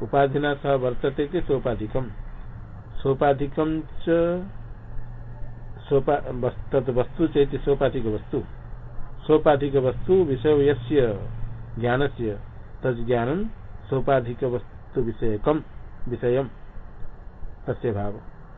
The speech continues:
सोपाधिक वस्तु विषय का ही ज्ञान होता है। सोपाधिक वस्तु ब्रह्म, सोपाधिक ब्रह्म विषय का ज्ञान है। इसलिए जो ज्ञान सोपाधिक वस्तु विषय का होगा उस ज्ञान का विषय सोपाधिक होगा।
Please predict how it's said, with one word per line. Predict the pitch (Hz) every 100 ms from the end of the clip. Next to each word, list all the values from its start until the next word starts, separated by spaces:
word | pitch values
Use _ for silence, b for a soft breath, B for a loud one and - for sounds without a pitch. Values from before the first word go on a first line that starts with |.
| - -
सोपाधिक | 143 156 165 156 147 156 170
वस्तु | 151 139 - 156
विषय | 139 135 143 139
का | 139
ही | 143
ज्ञान | 175 143 123
होता | 110 107
है। | 104 123 139 - - - - -
सोपाधिक | 143 139 135 135 135
वस्तु | 135 - 131
ब्रह्म, | 127 139 139
सोपाधिक | 135 123 127 123 131
ब्रह्म | 120 120 165
विषय | 170 143 127
का | 120
ज्ञान | 110 101 113
है। | 143 101 - - - - - - - - - -
इसलिए | 127 156 160 156
जो | 127 151 156
ज्ञान | 143 143 147 160
सोपाधिक | - 123 127 139 143 143 151
वस्तु | 143 139 151
विषय | 143 135 151
का | 143
होगा | 139 139 175 165 104 - - - 127
उस | 120
ज्ञान | 127 135 139
का | 143
विषय | 143 139 165 180 143 - - - -
सोपाधिक | 110 127 135 143
होगा। | 151 170